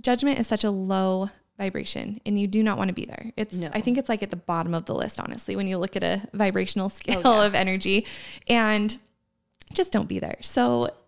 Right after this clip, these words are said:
Speaker 1: yes, focus and find the good in people and women that inspire you and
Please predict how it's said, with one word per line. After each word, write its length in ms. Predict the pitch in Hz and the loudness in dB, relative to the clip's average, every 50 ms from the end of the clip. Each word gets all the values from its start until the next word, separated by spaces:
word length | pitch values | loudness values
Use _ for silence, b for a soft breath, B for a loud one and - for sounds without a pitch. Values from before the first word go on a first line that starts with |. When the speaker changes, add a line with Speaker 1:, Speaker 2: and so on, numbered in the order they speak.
| _ _ | _ _
Speaker 1:
yes, 420 | - - - - - - - - - _ _ _ _ _ _ | -2 -2 -2 -2 -4 -8 -8 -10 -12 _ _ _ _ _ _
focus 640 | - - - 254 262 254 - 320 320 320 311 - - | -20 -2 0 0 2 2 2 2 4 2 2 0 -2
and 460 | - 220 214 208 208 196 190 190 - - - | 0 2 2 4 4 2 0 -2 -4 -8 -14
find 400 | - - - 233 240 254 269 269 | -10 -4 -2 0 2 2 0 0
the 40 | |
good 200 | 240 - 208 202 | -2 -2 -2 -2
in 80 | 196 190 | -2 -4
people 380 | - - 190 - - 185 180 175 - | -4 -8 -8 -6 -4 -2 -2 -2 -2
and 320 | - 190 185 185 185 185 b b b b b b b b b b b b b b b _ _ _ _ _ _ _ _ - _ - - - - | -2 0 0 0 -2 -2 b b b b b b b b b b b b b b b _ _ _ _ _ _ _ _ -20 _ -20 -20 -18 -16
women 340 | - 214 214 233 233 240 240 | -8 0 4 4 6 6 6
that 100 | 233 - | 4 2
inspire 380 | 214 - - - 185 185 190 | 0 -2 -2 -2 -2 -2 0
you 340 | 185 185 180 175 170 175 175 - - | -2 0 0 0 0 0 -2 -2 -2
and 340 | 185 185 180 180 180 180 | -2 0 0 0 0 -2